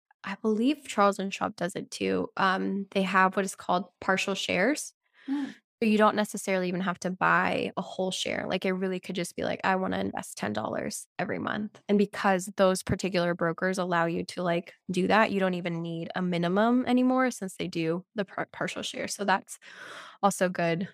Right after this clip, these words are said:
Speaker 1: um, to know if you're like, "I wanna start with a, a low amount," that might be the broker you do business with.
Speaker 2: Yeah, yeah. Um, so last question, what are some red flags to look for when starting to invest?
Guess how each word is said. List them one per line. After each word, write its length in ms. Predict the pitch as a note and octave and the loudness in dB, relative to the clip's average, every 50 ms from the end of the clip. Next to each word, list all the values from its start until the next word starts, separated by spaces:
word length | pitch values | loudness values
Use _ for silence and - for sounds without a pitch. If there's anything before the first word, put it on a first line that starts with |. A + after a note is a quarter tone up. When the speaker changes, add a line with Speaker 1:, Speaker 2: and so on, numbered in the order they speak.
| _ _ _ _ _ | _ _ _ _ _
Speaker 1:
um, 460 | - F3 E3 D3 C#3+ D3+ D3 F3 F#3+ - _ _ _ _ _ - | 0 0 2 0 0 -2 -4 -6 -6 -8 _ _ _ _ _ -2
to 100 | - G3 | 0 2
know 200 | F3 D#3 D3+ E3 | 2 2 2 0
if 120 | F3 - | 0 -2
you're 80 | - F3 | -2 -2
like, 280 | E3+ F#3 - - - _ | -2 -4 -6 -12 -6 _
"I 60 | - G3+ | 0 2
wanna 140 | G#3 G#3+ G3 | 2 2 0
start 200 | - - F#3 F#3 | 2 2 2 2
with 180 | F#3+ F#3+ - | 0 -2 -2
a, 140 | F3+ F3 F#3+ - - | -4 -4 -4 -4 -2
a 100 | - F#3 | 0 2
low 280 | F3+ F3 E3+ E3 E3+ | 6 6 6 6 6
amount," 520 | E3+ E3+ E3+ E3+ F#3 G3+ A3 G#3+ - G3 - | 4 2 4 4 4 4 2 0 -4 -2 0
that 200 | F#3 E3 D#3 - | 2 2 2 2
might 200 | E3 E3 E3+ - | 0 -2 -2 -2
be 120 | - E3 D#3+ | -4 -4 -2
the 100 | D#3 D3 | -2 -4
broker 360 | - - A#2+ C3+ - - D#3+ | 0 0 0 0 0 0 -2
you 360 | E3 E3 D3+ D#3 D3+ D3+ F3 - - | -2 0 -2 -2 -2 -4 -4 -6 -6
do 120 | F3 C3+ | -6 -6
business 420 | - - - - - A2 G3+ - | -4 -6 -8 -6 -8 -10 -8 -6
with. 340 | - G#2 - G3+ - - - - _ _ _ _ _ | -6 -6 -6 -6 -8 -14 -20 -20 _ _ _ _ _
Speaker 2:
Yeah, 280 | A#3+ B3+ C#4 D4 C4 A3 G#3 - _ _ _ _ _ | -8 -8 -6 -6 -8 -10 -14 -20 _ _ _ _ _
yeah. 240 | - A#3+ A#3+ A#3 A3+ G#3+ _ _ _ _ _ _ _ _ _ _ _ _ _ _ | -18 -16 -16 -16 -16 -18 _ _ _ _ _ _ _ _ _ _ _ _ _ _
Um, 300 | G#3+ G#3 G#3 G#3 G#3 G#3 | -4 -2 0 0 0 -2
so 220 | G3+ - - A#3 A3+ | -4 -4 -4 -2 -2
last 400 | A3+ A3+ A3+ A#3 B3+ - - _ | 0 0 0 0 -2 -4 -6 _
question, 640 | - A3 G#3+ A3 - - - G#3 G3 F#3 F3+ F3+ - | 0 0 2 0 -2 -6 -4 -2 -2 -2 -2 -4 -6
what 200 | G3 G3+ G#3 A#3+ | -4 -2 0 0
are 80 | B3 C4 | 0 0
some 240 | - C#4+ C4+ C4 A3+ | 0 0 0 2 2
red 220 | G#3+ G3+ G3+ G3 | 2 2 0 -2
flags 400 | - - G3 G3 F#3+ F#3+ F#3+ - | -4 -4 -2 -2 -2 -2 -6 -10
to 100 | - G#3 | -10 -8
look 240 | F#3+ F#3 G3 G3 G3 | -4 -4 -4 -4 -4
for 300 | - - E3+ E3 E3+ E3+ | -6 -4 -2 -2 -2 -2
when 180 | E3+ F3 F3 F3+ | -2 -2 -2 -4
starting 460 | - - - F3 E3+ E3+ E3+ E3+ F3 - | -4 -4 -4 -4 -4 -4 -4 -6 -8 -8
to 200 | - E3 E3 E3+ | -10 -12 -10 -8
invest? 600 | F3 F3 E3 E3+ - - - - - - - | -8 -8 -8 -10 -12 -12 -16 -18 -18 -20 -20